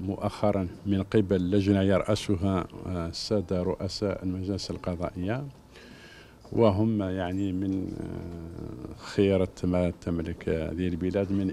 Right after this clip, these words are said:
إطارات على مستوى المحلي والمركزي. <clears throat> لهم أهمية بالغة، آه، باعترا-، باعتب-، بالنظر إلى عددهم،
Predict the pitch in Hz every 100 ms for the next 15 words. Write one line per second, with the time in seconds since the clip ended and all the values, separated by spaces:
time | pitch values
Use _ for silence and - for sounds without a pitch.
0 | 101 98 107 98 104 120 - 98 101 98
1 | 95 - 101 95 92 - 95 85 87 90
2 | 92 - 90 90 95 107 - - 101 104
3 | - - _ - - - - - - -
4 | - - 104 101 101 - 92 82 113 139
5 | - - 160 123 - - - - 107 110
6 | 110 107 - 110 98 107 101 101 101 92
7 | 82 107 98 92 85 110 135 123 - -
8 | - - - - - - - 101 98 92
9 | 90 104 87 - 104 98 92 85 90 90
10 | - 92 - 90 107 107 110 107 113 104
11 | 95 95 98 92 90 113